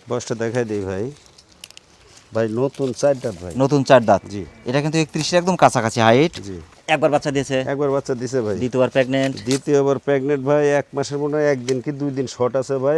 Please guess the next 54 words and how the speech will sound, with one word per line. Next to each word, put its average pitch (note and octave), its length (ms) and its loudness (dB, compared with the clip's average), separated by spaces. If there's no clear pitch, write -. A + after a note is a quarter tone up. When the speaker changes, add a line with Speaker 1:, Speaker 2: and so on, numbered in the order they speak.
Speaker 1:
হান্ড্রেড B2+ 340 -4
বিটল C#3 240 0
দিয়ে C3+ 200 2
বিট B2 200 -4
করাইছি C3+ 340 -2
ভাই, C#3 120 2
ভিডিও B2+ 220 2
আছে G2+ 160 -6
আমার A#2 180 -8
কাছে, D3+ 140 -4
দেখে C3 260 0
মিল C3 160 -4
করে A2 200 -2
নিবে F2+ 220 -6
ভাই। E2 80 -8
Speaker 2:
এই F#2+ 120 -8
দুটো A2+ 200 -4
পানি A#2 220 0
ক্লিয়ার B2 360 2
আছে D3 160 -4
এবং A#2+ 120 -4
সকাল B2+ 300 2
বিকেল B2 220 -2
মিলে C#3 280 4
কেউ C3+ 160 4
ইচ্ছা - 200 -4
করলে C#3+ 140 0
হাফ G#2+ 140 -2
লিটার G#2+ 220 -4
দুধ G2+ 140 -8
খেতে G#2+ 200 -6
পারে। D#2+ 120 -8
Speaker 1:
হাফ - 380 -4
লিটার F3 120 -2
Speaker 2:
মাশাআল্লাহ। D#3+ 220 2
Speaker 1:
হচ্ছে C#3 240 -2
ভাই। F#2 120 -4
Speaker 2:
দামটা G2+ 240 2
কেমন F2 180 -6
চাচ্ছেন? E2 240 -16
Speaker 1:
ভাই, A#2+ 180 0
এর A2+ 120 -4
দাম A#2+ 180 -6
ষোলো C#3 260 -4
হাজার A2+ 200 -6
পাঁচশো। F#2 220 -8
Speaker 2:
যদি A2+ 120 -2
বলি B2+ 160 4
যে A#2+ 120 2
আজকে A#2+ 240 -4
প্রত্যেকটা C#3 420 -6
ছাগল B2+ 340 4
ওয়েট E3 220 6
অনুযায়ী, F2+ 380 -2